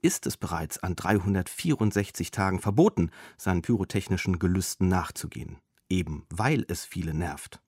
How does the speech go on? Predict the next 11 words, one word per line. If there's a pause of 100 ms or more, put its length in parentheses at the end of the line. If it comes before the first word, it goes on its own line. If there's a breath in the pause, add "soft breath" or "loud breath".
(800 loud breath)
Nur
wenige
Stunden
pro
Jahr
ist
privates
Feuerwerk
erlaubt, (140)
beim
größten